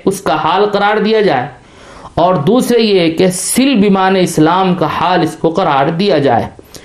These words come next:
پہلی صورت میں اس کا ترجمہ اس طرح سے کیا جائے گا،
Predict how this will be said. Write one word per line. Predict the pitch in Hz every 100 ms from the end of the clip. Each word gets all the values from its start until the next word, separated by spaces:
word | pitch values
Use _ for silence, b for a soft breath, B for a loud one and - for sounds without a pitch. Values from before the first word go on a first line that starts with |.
| B B B B B
پہلی | 147 165 190
صورت | 190 190 196 196
میں | 190
اس | 190
کا | 190
ترجمہ | 190 180 190 185
اس | 180
طرح | 185 175
سے | 175 175
کیا | 147 165
جائے | 160 156 147
گا، | 131